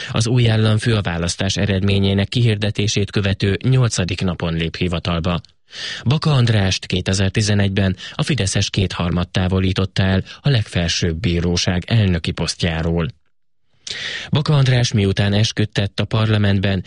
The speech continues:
beiktatási beszédében a magyar társadalom mély megosztottságát nevezte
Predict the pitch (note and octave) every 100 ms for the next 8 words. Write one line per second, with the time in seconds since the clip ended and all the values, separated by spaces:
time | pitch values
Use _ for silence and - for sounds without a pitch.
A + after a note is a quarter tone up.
0 | - - A2 D3 - C#3+ B2+ B2 A#2+ B2
1 | - A#2+ A#2+ G#2+ G#2+ G2+ - - D3 D#3+
2 | C3 A#2+ B2 A#2 A#2+ A#2 A2+ A2+ A#2+ A2
3 | F2+ D#2+ E2+ - F#2 - F#2 F#2+ F#2 G2+
4 | F#2+ - G2+